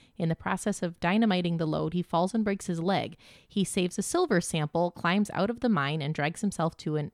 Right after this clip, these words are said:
assay office where he receives a silver and gold certificate claim.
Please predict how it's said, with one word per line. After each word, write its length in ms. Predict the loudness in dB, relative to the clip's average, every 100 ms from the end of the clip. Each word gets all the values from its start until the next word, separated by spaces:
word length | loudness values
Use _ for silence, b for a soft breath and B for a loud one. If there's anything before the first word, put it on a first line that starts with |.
| _ _ _ -4
assay 520 | -2 -2 -4 -4 -4
office 600 | -4 -8 -8 -2 -2 -2 -10 b b b b
where 220 | 2 2
he 160 | 0
receives 380 | -2 0 -2 -2
a 60 | -2
silver 400 | 0 0 2 0
and 140 | 0
gold 220 | 0 0
certificate 520 | 0 -4 -2 -2 -4 -4
claim. 440 | -4 -4 -4 -10